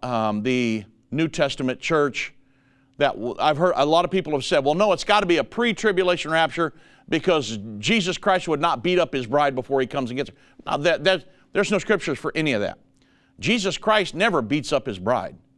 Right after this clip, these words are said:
However, the Great Tribulation is not the wrath of God. The Great Tribulation is the wrath of Satan. It's very important that people understand that.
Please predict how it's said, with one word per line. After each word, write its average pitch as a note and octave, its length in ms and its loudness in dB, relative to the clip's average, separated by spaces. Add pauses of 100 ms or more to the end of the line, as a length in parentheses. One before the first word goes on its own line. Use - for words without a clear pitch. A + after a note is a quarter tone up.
(1080)
However, F3+ 480 2 (180)
the E3+ 80 -6
Great F#3+ 240 0
Tribulation F#3 640 0
is C3+ 180 -4
not D3 240 -2
the E3+ 80 0
wrath B2 360 0
of D#3+ 100 -6
God. D#3 380 -2 (840)
The B2 80 -4
Great D#3 200 2
Tribulation E3 580 0
is C#3 120 -4
the C#3+ 100 0
wrath B2 340 0
of C3+ 140 -4
Satan. - 600 -2 (100)
It's C3 160 -4
very C#3 380 0
important F#3+ 400 0
that F3 120 0
people D3 240 -2
understand D3 440 0
that. G2+ 160 -4